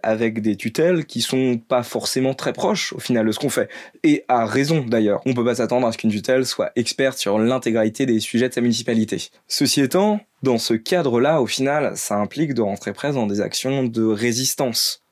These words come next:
pour démanteler tous ces indicateurs, tous ces objectifs inatteignables et toutes ces, comme tu le disais, doubles injonctions. Et du coup, ouais, ça revient à se poser la question en bout de course, est-ce qu'en fin d'année,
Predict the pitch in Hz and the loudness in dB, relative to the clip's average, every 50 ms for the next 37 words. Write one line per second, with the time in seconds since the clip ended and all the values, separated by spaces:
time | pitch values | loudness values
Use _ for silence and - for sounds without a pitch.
0 | _ _ - - 123 113 110 113 117 135 143 143 139 135 127 - - 143 143 151 | _ _ -4 0 0 0 0 0 0 0 2 2 2 2 0 0 0 2 2 2
1 | 156 151 - - - 196 202 220 220 196 - 165 143 - - 143 139 127 - - | 2 0 -2 0 2 4 4 4 4 4 2 0 0 0 0 0 -2 -2 0 0
2 | 127 123 - - 110 110 110 113 113 120 120 117 - - - - 160 165 175 190 | -2 0 0 0 2 2 4 4 4 2 2 0 -2 -6 -4 0 2 2 4 4
3 | 190 180 - - 147 120 123 117 113 117 110 - - 127 - - 131 120 113 - | 4 2 2 2 2 2 2 2 2 0 0 -2 -4 -2 -2 0 0 0 0 0
4 | 107 110 113 120 135 151 170 165 160 - - - - - - _ _ - 117 113 | 2 2 2 4 4 2 2 0 -2 -6 -10 -16 -18 -18 -20 _ _ 0 0 0
5 | - - 160 185 - - - - 131 139 156 175 170 - - 117 113 113 - - | 0 0 -2 0 0 -2 -2 0 2 2 2 0 -4 -6 -2 -2 -2 -2 0 -2
6 | 107 101 104 101 107 110 120 156 151 - - 127 117 113 113 131 143 139 135 127 | -2 0 2 2 2 2 0 0 -4 -8 -10 -10 -8 -4 -2 0 0 2 2 0
7 | 120 113 113 101 - - - _ _ _ _ _ _ - 139 127 120 123 117 - | 0 0 -2 -4 -6 -8 -12 _ _ _ _ _ _ -2 0 0 0 0 -2 0
8 | 175 190 214 233 196 131 - - 123 110 107 110 107 123 123 123 117 - 117 113 | 2 2 2 2 2 0 0 0 0 0 2 2 2 2 2 0 0 0 0 0
9 | 113 107 104 98 - 104 - - 110 107 107 107 101 - - - 151 175 180 175 | 2 2 0 0 -2 -4 -2 -2 0 0 0 0 0 -2 0 2 2 2 2 0
10 | - - - _ 123 113 104 - - 135 127 120 107 - - 110 113 110 113 117 | -2 -6 -4 _ -4 -2 -2 -4 -2 -2 -2 0 -2 -2 -2 0 0 2 2 2
11 | 127 | 0